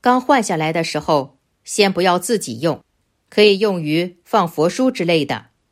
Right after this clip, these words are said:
时间久了就没关系，至少三个月以上。问：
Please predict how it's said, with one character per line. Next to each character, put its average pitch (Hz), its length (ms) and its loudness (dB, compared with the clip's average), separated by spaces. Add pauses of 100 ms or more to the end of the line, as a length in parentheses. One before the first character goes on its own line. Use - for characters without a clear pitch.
(260)
时 - 220 0
间 254 240 2
久 175 240 -2
了 151 280 -4 (300)
就 196 180 2
没 147 160 -2
关 208 260 0
系， - 360 -8 (600)
至 214 220 2
少 151 400 -6 (220)
三 190 320 -2
个 190 100 -2
月 175 200 2
以 127 140 -8
上。 135 360 -4 (1160)
问： 226 360 2